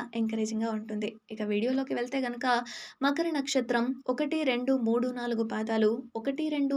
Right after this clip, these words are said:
మూడు, నాలుగు పాదాలు ఉత్తర పాల్గొని ఒకటో పాదంలో జన్మించిన వారు కుంభరాశికి చెందుతారు.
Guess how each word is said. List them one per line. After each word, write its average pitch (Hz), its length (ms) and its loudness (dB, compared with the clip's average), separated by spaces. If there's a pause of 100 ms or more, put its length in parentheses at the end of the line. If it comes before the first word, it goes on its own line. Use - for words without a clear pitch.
(120)
మూడు, 226 220 0
నాలుగు 247 340 -4
పాదాలు 226 560 0
ఉత్తర 220 300 0
పాల్గొని 220 500 2 (400)
ఒకటో 302 340 2
పాదంలో 269 500 2
జన్మించిన 233 580 0
వారు 226 280 4 (320)
కుంభరాశికి 254 640 0
చెందుతారు. 220 460 0